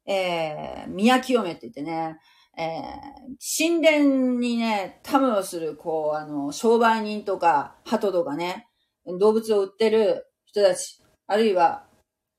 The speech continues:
要するに神殿が商売の場になってたわけですよ。で、イエス様は、それ怒って、全部こう、両替商の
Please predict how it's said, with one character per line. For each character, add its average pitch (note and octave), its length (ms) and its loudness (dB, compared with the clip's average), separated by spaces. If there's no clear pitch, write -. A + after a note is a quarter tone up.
要 G#3+ 120 2
す B3 80 2
る A3 100 0
に D#3 80 -6
神 F4+ 300 -2
殿 F4 420 0
が C#4+ 140 4
商 E4+ 200 0
売 E4 160 4
の F3+ 80 -2
場 G3+ 140 4
に G3 60 -4
な G3 120 -2
っ A#3 60 -8
て C4+ 100 -2
た G3+ 100 0
わ D#3+ 60 0
け D3+ 80 -8
で D3 80 -6
す - 100 -14
よ。 B2+ 200 -14
で、 G3 80 -6
イ A#3+ 60 2
エ D#4+ 100 2
ス - 80 -6
様 F#3 220 -2
は、 D#3+ 360 2
そ - 180 -4
れ C4+ 280 6
怒 B3+ 220 0
っ D4 160 -8
て、 F#3+ 400 2
全 E4 420 0
部 F#3+ 100 0
こ D#3+ 300 0
う、 - 20 -8
両 A3+ 200 6
替 D#4 180 6
商 A3 240 2
の F3 360 -4